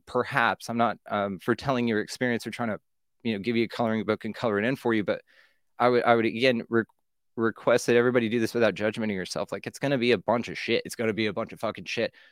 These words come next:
The good news is we all have that shit, and it's okay. Like, it's absolutely okay. But just because you're facing it, you know, um, is what's awesome. And this is what's also so cool about Thought Ninja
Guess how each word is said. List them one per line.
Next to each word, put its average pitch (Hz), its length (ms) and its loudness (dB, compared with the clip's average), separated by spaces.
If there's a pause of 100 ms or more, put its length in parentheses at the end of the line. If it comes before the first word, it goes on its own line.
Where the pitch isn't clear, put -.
(120)
The 123 100 2
good 151 140 8
news 156 180 2
is 117 140 2
we 110 140 0
all 117 220 8
have 95 180 -2
that 92 160 -8
shit, - 280 -10
and 117 160 -4
it's 110 120 -2
okay. 117 500 2 (160)
Like, 120 140 -4
it's - 160 -16
absolutely 123 540 2
okay. 117 200 2
But 104 220 -2 (400)
just 143 360 2
because 135 400 0
you're 113 120 0
facing 117 540 -4
it, - 260 -14 (100)
you 110 100 -4
know, 110 300 2
um, 107 280 -4
is 113 200 -4
what's 120 220 0
awesome. 113 420 4 (520)
And 135 80 0
this 147 100 2
is 165 40 0
what's 165 140 2
also 139 280 4
so 110 220 0
cool 135 160 2
about 110 240 2
Thought 120 300 2
Ninja 95 460 -8